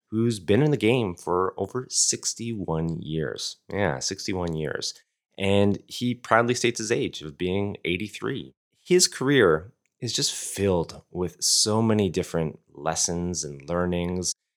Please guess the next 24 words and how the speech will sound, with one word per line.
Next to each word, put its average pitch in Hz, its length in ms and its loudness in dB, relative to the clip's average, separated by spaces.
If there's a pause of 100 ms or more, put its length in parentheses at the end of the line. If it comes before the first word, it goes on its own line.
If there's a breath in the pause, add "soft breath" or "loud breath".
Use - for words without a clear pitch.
(160)
and 85 240 -4
this 82 240 0
intersection 95 640 2
between 82 500 -6 (160)
life 90 480 -6
and 71 220 -10
living 95 420 0
and 80 160 -4
business. 92 500 0 (260)
There's 127 160 -2
just - 300 -2
so - 320 4
much 117 280 4
wisdom 87 760 -2
wrapped 82 460 -2
up 76 160 -4
in 71 80 -4
it 69 100 -4
all. - 380 0 (180)
And 82 100 -12
beyond 87 360 0
that, 87 260 4
there's 85 200 -2
this 110 180 -4